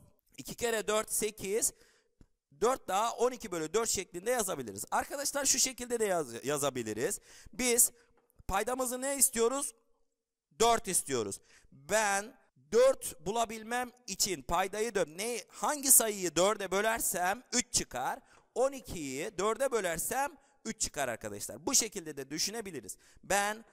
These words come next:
hangi sayıyı dörde bölersem üç çıkar. On ikiyi dörde bölersem üç. O halde ben bu sayıyı nasıl yazabilirim? On iki bölü dört şeklinde yazarsam üçü elde edebilirim. Yani on iki bölü dört ile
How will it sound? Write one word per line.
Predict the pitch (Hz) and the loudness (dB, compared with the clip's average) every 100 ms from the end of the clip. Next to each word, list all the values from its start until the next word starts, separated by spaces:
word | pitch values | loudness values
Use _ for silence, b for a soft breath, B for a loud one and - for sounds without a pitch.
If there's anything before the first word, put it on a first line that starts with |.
| _ | _
hangi | - 240 302 247 | -4 -4 -2 6
sayıyı | - 196 175 143 123 117 147 147 | 6 6 2 -2 -2 -2 -2 0
dörde | 160 202 220 262 | 2 2 0 0
bölersem | 233 180 151 139 - 160 190 240 320 _ _ _ b b | 2 0 -2 -2 -4 -2 0 -2 -6 _ _ _ b b
üç | 214 233 | -2 2
çıkar. | - 160 156 185 - | 2 2 0 -2 0
On | 233 247 | -2 -2
ikiyi | 226 196 160 | -4 -8 -4
dörde | 143 127 | -2 -2
bölersem | 123 113 104 113 107 | -4 -4 -4 -8 -4
üç. | 214 - | -2 -2
O | - 202 | -2 -2
halde | 196 175 170 | -2 -4 -4
ben | 208 208 | -4 -2
bu | |
sayıyı | 220 190 175 | -2 -2 -4
nasıl | 180 226 185 | -4 -2 0
yazabilirim? | 165 143 135 135 175 269 b b - | -2 -2 -4 -6 -10 -12 b b -6
On | 233 | -6
iki | 220 170 | -6 -6
bölü | 131 117 | -6 -2
dört | 208 220 | 0 0
şeklinde | - 151 127 117 | -2 -6 -12 -8
yazarsam | 139 175 208 202 240 220 | -4 -2 -2 -2 -2 -2
üçü | - | 0
elde | 180 139 117 | 0 -2 -4
edebilirim. | 101 101 101 151 254 b b b b b | -10 -10 -8 -8 -8 b b b b b
Yani | 190 233 247 220 | -4 -2 -2 -2
on | 233 | -2
iki | - 254 | -2 -2
bölü | 220 185 147 | 0 0 0
dört | 135 127 - | 0 0 -4
ile | 113 117 147 | -4 -4 -4